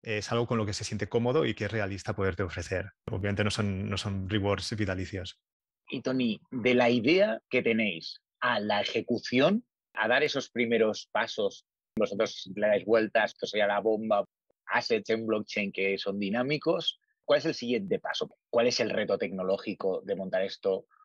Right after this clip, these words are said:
Speaker 2: ¿Cómo consigues esos primeros betas o, o M V Ps o productos o inversores? O,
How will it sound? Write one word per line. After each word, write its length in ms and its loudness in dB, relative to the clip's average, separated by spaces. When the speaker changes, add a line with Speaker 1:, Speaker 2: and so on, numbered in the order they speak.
Speaker 2:
¿Cómo 520 2
consigues 520 0
esos 400 -2
primeros 540 -2
betas 480 0
o, 80 4
o 280 4
M 120 -2
V 240 0
Ps 260 -2
o 80 0
productos 760 0
o 140 2
inversores? 760 2
O, 200 0